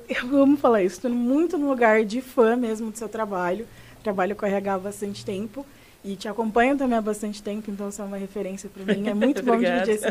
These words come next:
Speaker 1: espaço hoje com você. E, Paty, pra gente falar primeiro um pouquinho sobre quem é você, o que que você faz, o que que é a Empregue Afro também, que vocês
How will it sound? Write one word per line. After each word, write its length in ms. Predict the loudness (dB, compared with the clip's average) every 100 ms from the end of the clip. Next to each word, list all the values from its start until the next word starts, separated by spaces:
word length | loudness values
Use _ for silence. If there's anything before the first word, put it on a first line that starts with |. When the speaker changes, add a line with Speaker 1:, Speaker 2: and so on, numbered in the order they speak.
| -4
Speaker 1:
espaço 400 | -2 0 -2 -6 -8 -10 -4 0 2
hoje 260 | 4 2
com 240 | 0 -2 0
você. 480 | 2 2 2 -2 -2 -12 -20 -20 -20 -20 -18 -12
E, 100 | -4
Paty, 380 | 0 0 -2 -10 -2
pra 160 | 2
gente 160 | 2 2
falar 280 | 2 2 2
primeiro 340 | 0 2 2
um 60 | 2
pouquinho 360 | 0 0 -4 0
sobre 340 | 0 0 -4
quem 280 | -2 0 2
é 60 |
você, 480 | 2 0 0 2 2
o 80 | 2
que 120 | -2
que 100 | -10
você 240 | -6 -2 -2
faz, 460 | 2 2 2 -4
o 40 | -6
que 120 | -10
que 180 | 0 4
é 40 |
a 40 | 4
Empregue 380 | 4 2 2
Afro 260 | 2 0 -2
também, 280 | -8 -6 -6
que 60 | -8
vocês 400 | -6 -6 -6